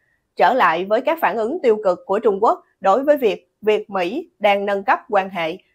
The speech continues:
Trung Quốc rõ ràng là không thích điều này nhưng buộc phải chấp nhận thực tế, nhất là sau những sai lầm liên quan đến ngoại giao chiến lan đối với Việt Nam và khu vực, đặc biệt là những quậy phá liên tục của Trung Quốc trên Biển Đông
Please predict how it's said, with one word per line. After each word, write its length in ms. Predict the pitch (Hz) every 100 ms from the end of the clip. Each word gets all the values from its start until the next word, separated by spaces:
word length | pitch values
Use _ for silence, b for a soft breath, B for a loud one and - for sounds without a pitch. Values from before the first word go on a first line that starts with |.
| -
Trung 200 | 202 202
Quốc 180 | 320 339
rõ 220 | 190 233
ràng 240 | 254 190
là 100 | 196
không 180 | 202 226
thích 180 | 285 -
điều 180 | 196 180
này 280 | 170 175 -
nhưng 280 | 202 190
buộc 200 | 185 175 -
phải 80 | 175
chấp 200 | 302 359
nhận 260 | 233 175
thực 240 | 180 170 -
tế, 260 | 185 294 - _ -
nhất 240 | 254 -
là 160 | 208 180
sau 240 | - 196
những 180 | 196 175
sai 200 | - 180
lầm 200 | 175 165
liên 240 | 180 180
quan 180 | 180 175
đến 220 | 185 247
ngoại 200 | 302 165
giao 260 | 190 190 190
chiến 280 | 190 208 320
lan 240 | 220 190 - b b
đối 180 | 185 247
với 120 | 294
Việt 220 | 247 180
Nam 240 | 196 202 190
và 100 | 170
khu 200 | 196 185
vực, 280 | 170 165 _ _ _ -
đặc 160 | 208 208
biệt 240 | 202 196
là 100 | 202
những 340 | 196 180 175 262
quậy 200 | 170 165
phá 180 | 208 196
liên 260 | 302 233 220
tục 200 | 190 -
của 120 | 180
Trung 240 | 185 202 208
Quốc 140 | 330 -
trên 180 | 196 190
Biển 200 | 165 226
Đông 200 | 196